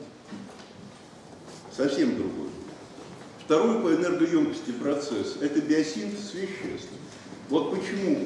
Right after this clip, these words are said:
печь, э, извините, да, именно печень нагревает кровь. А печень — это самая крупная железа в нашем теле. А в железах происходит синтез веществ, которые железа будет выделять.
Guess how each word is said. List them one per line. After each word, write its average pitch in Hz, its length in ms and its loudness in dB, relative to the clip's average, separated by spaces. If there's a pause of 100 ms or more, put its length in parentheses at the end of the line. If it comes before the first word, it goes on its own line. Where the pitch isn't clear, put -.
печь, - 380 -2
э, 139 300 4
извините, 147 480 0 (100)
да, 117 100 0 (240)
именно 123 300 0
печень - 480 -2 (220)
нагревает 156 600 4
кровь. - 260 -4 (600)
А 135 80 -6
печень — 202 420 -2
это - 120 0
самая 180 280 4
крупная 151 500 2
железа 139 560 4
в 139 100 4
нашем 135 400 0
теле. - 140 -6 (1120)
А 113 80 -2
в 104 120 -2
железах - 520 4
происходит 135 760 2
синтез 113 760 -4 (340)
веществ, 185 600 -2
которые 139 680 2
железа 131 380 2
будет 151 260 0
выделять. 131 320 -4